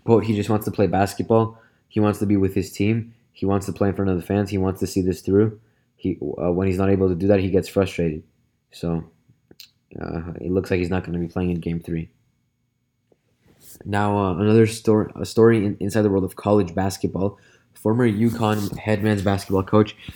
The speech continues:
Kevin Ollie and his lawyer said in a letter to the university that his constitutional rights were violated when he was fired for cause.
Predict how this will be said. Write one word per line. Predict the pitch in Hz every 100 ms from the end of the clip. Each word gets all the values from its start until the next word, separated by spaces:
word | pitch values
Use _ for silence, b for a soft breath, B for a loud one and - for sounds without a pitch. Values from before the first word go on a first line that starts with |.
| -
Kevin | 110 107 104
Ollie | 95 101 127 123 -
and | 104
his | 98
lawyer | 101 110 117
said | - 104
in | 98
a | 95
letter | 104 104
to | 101
the | 92 - 87
university | 98 95 98 107 117 117 B B B
that | 101
his | 98
constitutional | 113 107 113 120 113 107 95
rights | 90 113 120 - B B B B
were | - 98
violated | 104 104 113 110
when | 98
he | 98
was | 92
fired | - 101 101
for | 95
cause. | 82 95 87